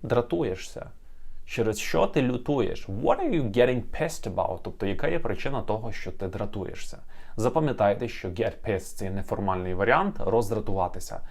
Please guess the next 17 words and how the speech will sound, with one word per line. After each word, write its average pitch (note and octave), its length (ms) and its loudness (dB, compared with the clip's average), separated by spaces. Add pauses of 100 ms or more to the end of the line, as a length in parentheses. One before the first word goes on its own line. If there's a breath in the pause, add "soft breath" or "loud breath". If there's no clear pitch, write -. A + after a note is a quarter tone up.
(200 soft breath)
Проте G2+ 300 0
частіше A2+ 420 -2
вживайте G2 460 2
get G2 440 0
angry, F2+ 320 -4
тому F#2 260 -8
що - 160 -10
це - 140 -10
є - 60 -10
формально, D#3 540 2
це D#3 140 -8
є F2+ 60 0
офіційно, D#3+ 600 -2 (400 loud breath)
і B2+ 440 0
ви G#2 240 0
не A#2 140 0
опинитеся G2+ 680 -2